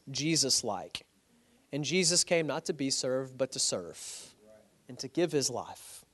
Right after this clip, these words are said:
as a ransom. And one of the greatest ways you can serve others this Christmas season is by telling them the good news about Jesus.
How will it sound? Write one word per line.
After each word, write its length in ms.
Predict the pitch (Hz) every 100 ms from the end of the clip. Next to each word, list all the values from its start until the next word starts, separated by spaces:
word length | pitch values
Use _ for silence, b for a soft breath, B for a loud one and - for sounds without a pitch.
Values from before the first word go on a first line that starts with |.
| -
as 120 | 127
a 60 |
ransom. 440 | 120 117 110 - 90 _ _ _ - _ _ _ _ _ _ _ _
And 80 | -
one 100 | 165
of 20 |
the 60 | 185
greatest 400 | 147 151 202 -
ways 200 | 156 147
you 80 | 160
can 120 | 143
serve 360 | - 175 165 147
others 340 | 160 151 139
this 200 | 151 139
Christmas 400 | - 160 - 147
season 360 | - 151 151 147
is 100 | 135
by 140 | 139
telling 360 | - 156 165 151
them 160 | 143
the 60 | 135
good 220 | 131 143
news 260 | 147 156 147
about 280 | 151 147
Jesus. 680 | 135 160 156 - - - -